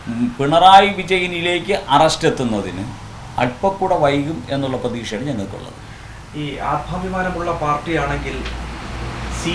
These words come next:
Speaker 2: പി ഐ എൽ ഡി എഫിൽ നിന്ന് പുറത്തു വരണം, സി പി എമ്മിൽ നിന്ന് പുറത്തു വരണമെന്നുള്ളതാണ് കോൺഗ്രസ് പറയുന്നത്. അങ്ങനെ വീണ്ടും സി പി ഐയെ സ്വീകരിക്കാൻ, ആ, മാലയണിയിച്ച് കോൺഗ്രസിനൊപ്പം നിർത്താൻ വേണ്ടിയിട്ടുള്ള ശ്രമങ്ങൾ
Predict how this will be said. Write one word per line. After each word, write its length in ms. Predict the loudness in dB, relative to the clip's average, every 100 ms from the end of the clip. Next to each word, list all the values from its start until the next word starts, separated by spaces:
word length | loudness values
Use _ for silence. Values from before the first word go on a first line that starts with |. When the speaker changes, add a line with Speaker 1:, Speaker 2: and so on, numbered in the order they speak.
| -2
Speaker 2:
പി 80 | 0
ഐ 160 | 2 2 -2 -6 -8 -8 -2 0
എൽ 80 | 0
ഡി 80 | 2
എഫിൽ 200 | 2 2 4
നിന്ന് 160 | 2 4
പുറത്തു 260 | 2 4 4
വരണം, 240 | 4 2 0 0
സി 80 | 0
പി 180 | 2 2
എമ്മിൽ 180 | 4 2
നിന്ന് 140 | 2 2
പുറത്തു 220 | 0 2
വരണമെന്നുള്ളതാണ് 680 | 2 2 0 0 2 2 2
കോൺഗ്രസ് 380 | 0 0 0 0
പറയുന്നത്. 420 | 0 -2 -2 -6 -8 -10 -10 -10 -12 -12 -8 -4
അങ്ങനെ 460 | 0 4 2 0 -4 -6
വീണ്ടും 400 | -2 0 0 -2
സി 140 | -4 -6 -2
പി 60 |
ഐയെ 400 | 0 2 2 0 -2 -6
സ്വീകരിക്കാൻ, 580 | -2 0 -2 2 2 0 -4 -12 -14 -14 -12 -12 -12 -10 0
ആ, 280 | 6 6 6
മാലയണിയിച്ച് 760 | 2 6 6 6 2 2 0 0 -6 -10 -10 -10 -4
കോൺഗ്രസിനൊപ്പം 680 | -2 0 -2 -4 -2 -2 0
നിർത്താൻ 360 | -2 0 0 2
വേണ്ടിയിട്ടുള്ള 480 | 0 -2 -2 -2
ശ്രമങ്ങൾ 500 | 0 0 2 2 0